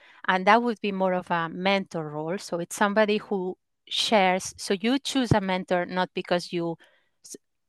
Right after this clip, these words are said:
have this emotional affinity with a person. That would be more of a parent relative role, but because they have a very specific skill set or knowledge or experience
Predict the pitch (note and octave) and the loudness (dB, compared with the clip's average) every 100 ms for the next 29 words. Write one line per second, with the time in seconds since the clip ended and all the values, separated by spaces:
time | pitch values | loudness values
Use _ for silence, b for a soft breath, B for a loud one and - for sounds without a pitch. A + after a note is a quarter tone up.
0 | - - F#3 F#3+ F#3 - _ - F#3+ F3+ | -2 0 2 0 -6 -8 _ -2 0 2
1 | - G#3 G#3+ A3 - A3+ A#3 C4 B3 B3 | 0 0 2 2 2 0 0 0 0 0
2 | - B3+ C4+ C#4+ C4 F#3+ F3+ F3+ F#3 E3+ | 2 2 4 2 4 2 0 -2 -4 -2
3 | E3+ E3+ D#3+ D#3 D#3 - _ _ - E3+ | -2 -2 -4 -4 -4 -8 _ _ 0 2
4 | F3 F3 F3 D#3+ E3 F3+ G3 F#3+ - - | 2 -2 -4 -4 -2 -4 -4 -4 -8 -20
5 | _ _ _ _ _ - G#3 F#3 G#3+ F4 | _ _ _ _ _ -18 -4 2 2 2
6 | - B B B B - F#3 G3 - G3+ | -4 B B B B 2 2 2 0 -2
7 | - F#3+ G3 F#3 F3+ G3 G3+ - - G3 | 0 0 2 2 4 4 4 2 -4 -6
8 | - G#3 - F#3+ - - - - A3 G3+ | -2 -2 0 -2 -4 -14 -12 -6 -4 -4
9 | - G3+ F#3 - F#3 F3+ F#3+ F#3 F#3 F#3 | 0 0 0 0 2 2 0 0 2 0
10 | - - G3+ G#3 G3 - - F3 F3 F3+ | -2 0 4 4 0 -4 -4 -2 -2 -4
11 | - | -10